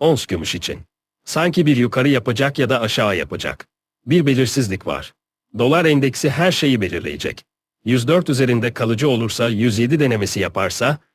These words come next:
tekrar düşüşler yaşanır karşısında. Bu riskleri göz önünde bulunduruyoruz. Altın mı gümüş mü sorusunun cevabı da, ons altında ciddi yükseliş var. İki bin üç yüz doları radarına aldı,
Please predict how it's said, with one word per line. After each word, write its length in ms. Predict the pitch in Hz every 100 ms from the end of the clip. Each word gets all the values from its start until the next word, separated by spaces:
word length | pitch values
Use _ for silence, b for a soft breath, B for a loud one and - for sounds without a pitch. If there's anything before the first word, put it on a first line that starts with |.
| -
tekrar 420 | 180 175 156 131
düşüşler 420 | 127 131 - 143
yaşanır 420 | 139 113 127 117
karşısında. 680 | 95 78 - 87 - - - _ _ _ -
Bu 160 | 127 190
riskleri 440 | 170 - 135 143
göz 220 | 143 160
önünde 340 | 120 110 104 90
bulunduruyoruz. 720 | 82 80 78 76 69 - - _ _ _ -
Altın 320 | 120 127 196
mı 160 | 185 165
gümüş 320 | 131 151 -
mü 120 | 139
sorusunun 500 | 123 117 107 120 123
cevabı 440 | 107 90 82 76 85
da, 180 | 113 - _ -
ons 240 | 160 175
altında 440 | 131 113 127 143 127
ciddi 260 | 127 107
yükseliş 600 | 165 123 110 110 95 -
var. 240 | 71 - - _ _ _ -
İki 240 | 131 160
bin 100 | 156
üç 200 | 170 -
yüz 140 | 156 123
doları 320 | 113 117 117
radarına 380 | 98 98 95 82
aldı, 400 | 71 80 117